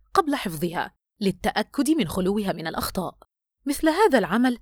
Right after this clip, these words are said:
هو مضيعة لوقتك ووقت الآخرين. كيف يعتبر الرجل نفسه متعاونًا في الأعمال المنزلية؟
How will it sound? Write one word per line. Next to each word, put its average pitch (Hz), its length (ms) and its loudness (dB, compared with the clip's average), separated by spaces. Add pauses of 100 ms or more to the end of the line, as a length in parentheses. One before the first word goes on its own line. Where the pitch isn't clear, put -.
(160)
هو 190 200 2
مضيعة 185 520 -2
لوقتك 180 680 -2 (120)
ووقت 180 500 -4
الآخرين. 170 720 -6 (680)
كيف 415 300 2
يعتبر 202 600 2
الرجل 180 400 0
نفسه 214 360 -4
متعاونًا 254 680 0
في - 80 -4
الأعمال 185 400 -2
المنزلية؟ 170 680 -2